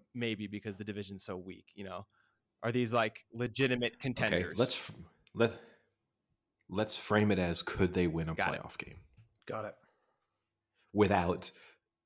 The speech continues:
Speaker 2: either the other team not having a terrible performance
Speaker 1: Yeah.
Speaker 2: or a huge amount of luck. Like, I don't wanna be like,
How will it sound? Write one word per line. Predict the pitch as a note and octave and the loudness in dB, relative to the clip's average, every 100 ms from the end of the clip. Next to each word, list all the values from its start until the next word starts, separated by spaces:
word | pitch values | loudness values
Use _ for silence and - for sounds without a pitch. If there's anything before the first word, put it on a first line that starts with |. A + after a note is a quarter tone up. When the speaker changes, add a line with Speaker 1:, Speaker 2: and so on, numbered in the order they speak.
| _ | _
Speaker 2:
either | G2 F2+ F2 | 4 4 6
the | F2 | 4
other | F2+ | 4
team | F2 - F#2 E2 | 4 4 2 4
not | D#2+ E2 F2 | 2 2 0
having | F2 D#2+ | -2 -2
a | D#2+ | -4
terrible | - E2+ D#2 D2+ | 0 0 0 -4
performance | D#2+ F2 D#2+ D#2 D#2 | -4 -2 0 -2 -4
Speaker 1:
Yeah. | D2+ | -6
Speaker 2:
or | |
a | D#2+ | -6
huge | D2+ - F2+ | -8 -2 -2
amount | D#2+ D#2+ D2+ | 0 -2 -2
of | |
luck. | D2 - | -4 -6
Like, | D#2+ D#2+ | -6 -2
I | |
don't | A#2+ E2 | 0 0
wanna | D#2 | 0
be | D2+ D2 | -2 -4
like, | - | -6